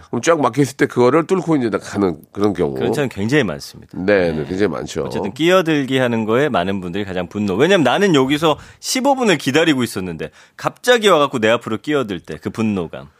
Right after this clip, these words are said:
Speaker 1: 근데 이제 끼어들기까지는 그냥 뭐 어느 정도 이해가 돼요. 왜냐면 끼어들어서 화가 났는데
Speaker 2: 네.
Speaker 1: 비상 깜빡이를 깜빡깜빡하면 미안합니다.
Speaker 2: 그렇지.
Speaker 1: 사람이 살다 보면 급할 수도 있잖아요.
Speaker 2: 네.
Speaker 1: 근데 이 보복 운전은 정말 이건 해서 안-, 이거는 형사 처벌을 받아야 돼요.
Speaker 2: 맞습니다.
Speaker 1: 이건 특히 여성들,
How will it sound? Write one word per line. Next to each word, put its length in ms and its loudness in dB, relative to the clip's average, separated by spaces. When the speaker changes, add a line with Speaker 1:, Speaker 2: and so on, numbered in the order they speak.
Speaker 1:
근데 240 4
이제 260 2
끼어들기까지는 920 4
그냥 440 4
뭐 260 2
어느 180 4
정도 240 4
이해가 240 4
돼요. 160 -2
왜냐면 240 2
끼어들어서 500 2
화가 140 4
났는데 520 2
Speaker 2:
네. 40 -12
Speaker 1:
비상 300 0
깜빡이를 380 0
깜빡깜빡하면 540 2
미안합니다. 640 4
Speaker 2:
그렇지. 480 -4
Speaker 1:
사람이 320 2
살다 200 2
보면 100 0
급할 240 0
수도 160 -6
있잖아요. 360 2
Speaker 2:
네. 280 -4
Speaker 1:
근데 280 4
이 140 2
보복 560 4
운전은 580 4
정말 360 0
이건 140 0
해서 180 -2
안-, 120 -4
이거는 300 2
형사 320 2
처벌을 260 0
받아야 320 -4
돼요. 220 -12
Speaker 2:
맞습니다. 500 -14
Speaker 1:
이건 240 0
특히 300 0
여성들, 560 4